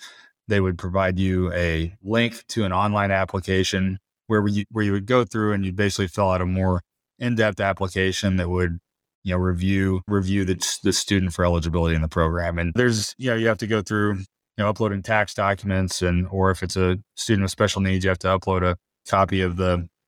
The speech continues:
the student's I E P to be reviewed to determine eligibility. But essentially, once you go through that application process, you're either determined to be eligible and that information is given back to the E A O,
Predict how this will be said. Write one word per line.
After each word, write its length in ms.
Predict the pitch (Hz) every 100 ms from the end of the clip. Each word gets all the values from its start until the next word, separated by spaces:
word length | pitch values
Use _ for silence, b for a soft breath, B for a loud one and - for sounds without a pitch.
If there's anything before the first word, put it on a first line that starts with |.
| _ _ _ _ -
the 120 | 113 98
student's 360 | - 98 92
I 140 | 87 87
E 120 | 92
P 420 | - 92 92 85 -
to 80 |
be 140 | 92 92
reviewed 540 | 90 87 87 87 85
to 100 | 104
determine 400 | 95 92 101 92
eligibility. 760 | 92 90 90 85 92 90 92 87 B - _ _ _
But 100 | -
essentially, 380 | 110 156 147 127
once 220 | 120 123
you 60 | 123
go 120 | 117
through 140 | 110 110
that 140 | 104
application 640 | 101 107 98 117 110 107
process, 580 | 104 98 98 101 95 -
you're 100 | 104
either 400 | 107 104 95 87 -
determined 400 | 110 98 113 110
to 60 | 101
be 120 | 92
eligible 520 | 92 117 113 123 139 - _ -
and 480 | 92 90 90 90 92 _ _ _ _
that 200 | 98 98
information 520 | 101 101 101 95 101
is 80 | 92
given 260 | 104 95 87
back 220 | 92 92
to 100 | -
the 80 | 92
E 140 | 92
A 220 | 90 85
O, 140 | 101